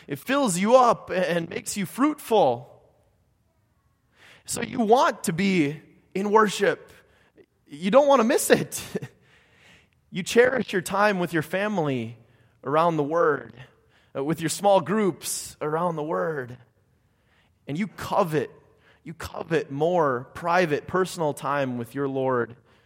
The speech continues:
in the Bible. Whether it's in your morning devotion, your evening devotion, you want more of it.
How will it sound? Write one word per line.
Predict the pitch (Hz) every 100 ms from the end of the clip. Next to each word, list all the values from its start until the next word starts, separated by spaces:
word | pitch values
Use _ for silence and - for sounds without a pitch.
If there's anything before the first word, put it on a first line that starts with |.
| _ _ _ _ -
in | -
the | 123
Bible. | 113 131 131 117 98 104 _ _ _ _ _ _ _
Whether | 135 143 127
it's | 98 117 - 113 123
in | 131
your |
morning | 127 143 160 151
devotion, | 147 135 139 143 139 139
your | 123
evening | 131 156 147 147
devotion, | 135 131 139 - 139 131 127 _ _ _ _ _ _ _ _ _ _ _
you | 123
want | 127 160 165 -
more | 127 123 175 208 190
of | 151
it. | 131 110